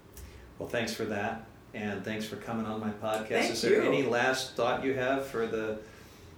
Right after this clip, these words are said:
Speaker 1: the, uh, people who sign up and faithfully listen to my podcast
Speaker 2: <laughs>
Speaker 1: every few weeks?
Speaker 2: Well, you have got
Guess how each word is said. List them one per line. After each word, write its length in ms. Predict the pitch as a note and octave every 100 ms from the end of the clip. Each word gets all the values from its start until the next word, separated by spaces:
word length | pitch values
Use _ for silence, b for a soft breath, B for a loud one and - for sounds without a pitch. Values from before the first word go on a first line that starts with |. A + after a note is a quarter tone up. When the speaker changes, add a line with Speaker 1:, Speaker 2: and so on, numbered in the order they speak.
| - -
Speaker 1:
the, 220 | G2+ G#2
uh, 220 | G2+ G#2 G#2
people 260 | C3+ C3 B2
who 120 | A#2
sign 300 | - C3 B2+
up 180 | B2+ B2+
and 260 | A#2 A2 - - - -
faithfully 400 | - C3+ C3+ C3+ C3
listen 300 | C3 C3+ C3+
to 60 |
my 120 | B2+ B2
podcast 680 | C3 C3+ - C#3+ C#3+ E3
Speaker 2:
<laughs> 0 |
Speaker 1:
every 320 | D3 C#3+ D3 C#3
few 220 | D3+ C#3+
weeks? 320 | E3 - -
Speaker 2:
Well, 380 | F3+ - - -
you 140 | F#3+ F#3+
have 240 | E3+ -
got 380 | C#3+ A#2+ G#2